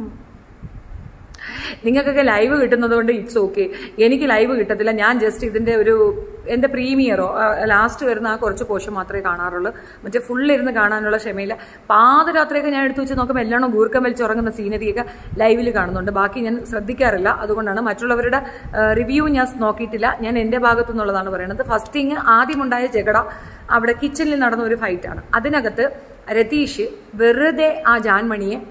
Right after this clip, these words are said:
വലിച്ചു പിച്ച് കീറാനായിട്ടൊരു ശ്രമം നടത്തുന്നുണ്ട്. പടുകോഴി പാങ്കോഴി ആ കാണിക്കുന്നത് മുഴുക്ക ആ പെൺകുട്ടിക്ക് അത് ഏത് രീതിയിൽ effect ചെയ്യുമെന്ന് ആലോചിക്കുക.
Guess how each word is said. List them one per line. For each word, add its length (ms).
വലിച്ചു 260
പിച്ച് 220
കീറാനായിട്ടൊരു 580
ശ്രമം 280
നടത്തുന്നുണ്ട്. 420
പടുകോഴി 420
പാങ്കോഴി 500
ആ 120
കാണിക്കുന്നത് 520
മുഴുക്ക 300
ആ 120
പെൺകുട്ടിക്ക് 500
അത് 100
ഏത് 260
രീതിയിൽ 260
effect 260
ചെയ്യുമെന്ന് 240
ആലോചിക്കുക. 420